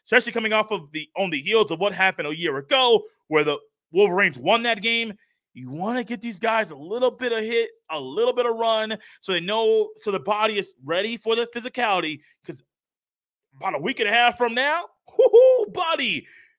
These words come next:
it's gonna be a whole lot different than any game the Buckeyes have played all year long. How do the Buckeyes handle these injuries with the top two guys, knowing how crazy the depth is and the injuries are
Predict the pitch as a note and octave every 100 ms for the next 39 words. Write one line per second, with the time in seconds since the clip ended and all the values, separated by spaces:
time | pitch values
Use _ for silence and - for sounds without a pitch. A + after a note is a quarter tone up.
0 | _ _ _ _ C3+ E3 E3 D#3 F#2+ D#3+
1 | F#3+ G#3+ F#3+ A3+ - G3 G3 C#3 C3+ -
2 | F3+ G#3 E3+ G3 C#3+ D#3+ D#3 D#3+ C#3+ -
3 | D#3 D#3 - C3+ C#3+ C3+ C3 B2+ B2 A2
4 | - _ _ - E3 F#3+ F#3+ F3+ C#3+ F3
5 | F3+ F3 F3 E3+ F#3 F3+ F3 D#3+ E3 F#3
6 | G3+ G#3 G3+ - _ _ _ - D#3 C3+
7 | G3 G3+ G#3 G3 E3+ F3+ G3 G3 - _
8 | D3+ F#3 F3+ D#3+ F#3+ F#3 F3+ D#3+ C#3+ F#3
9 | F#3 F3 F#3 D3+ D3 F#3 E3+ E3 F3 F3+